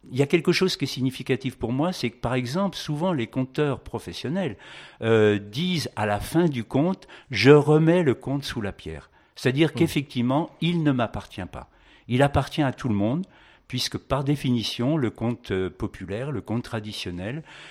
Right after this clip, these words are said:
Speaker 1: euh, c'est un, c'est anonyme et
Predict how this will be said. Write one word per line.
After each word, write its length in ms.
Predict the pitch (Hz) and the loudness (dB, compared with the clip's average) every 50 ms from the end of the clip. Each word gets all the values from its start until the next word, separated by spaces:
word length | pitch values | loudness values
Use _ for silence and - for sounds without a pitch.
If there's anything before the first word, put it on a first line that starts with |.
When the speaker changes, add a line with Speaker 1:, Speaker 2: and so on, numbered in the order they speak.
| - - - - | -20 -18 -10 -8
Speaker 1:
euh, 200 | 104 101 95 95 | -6 -6 -6 -6
c'est 400 | 98 - - - - 147 143 - | -8 -8 -6 -4 -4 -4 -4 -4
un, 960 | 127 117 117 117 113 110 107 104 101 101 98 98 95 95 92 90 90 90 87 87 82 82 82 | -4 -2 -2 -2 0 -2 -2 -2 -4 -4 -4 -6 -6 -6 -8 -8 -8 -10 -10 -12 -12 -14 -12
c'est 240 | 85 - - - 123 | -12 -10 -6 -4 -4
anonyme 500 | 120 117 107 95 90 90 90 95 117 139 _ _ _ _ _ _ _ _ _ - | -2 -2 -4 -4 -6 -8 -8 -8 -10 -12 _ _ _ _ _ _ _ _ _ -4
et 420 | - 123 139 151 160 151 - - | 0 2 4 4 2 0 -2 -10